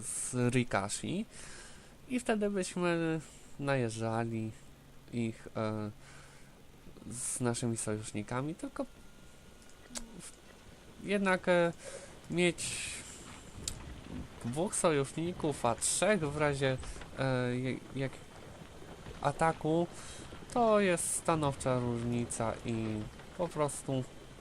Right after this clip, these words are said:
nie chciałbym, tak, e, stracić niepotrzebnie sojuszników. Wygrałeś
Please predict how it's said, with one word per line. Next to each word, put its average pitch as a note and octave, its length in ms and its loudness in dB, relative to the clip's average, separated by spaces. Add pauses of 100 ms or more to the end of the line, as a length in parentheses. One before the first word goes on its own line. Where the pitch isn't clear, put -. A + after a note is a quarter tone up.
(520)
nie C4+ 160 2
chciałbym, G#2 540 -2
tak, C#3+ 160 -4 (800)
e, A#2+ 200 2
stracić C3 580 0
niepotrzebnie A#2+ 580 -2
sojuszników. - 800 -4
Wygrałeś D#3 500 4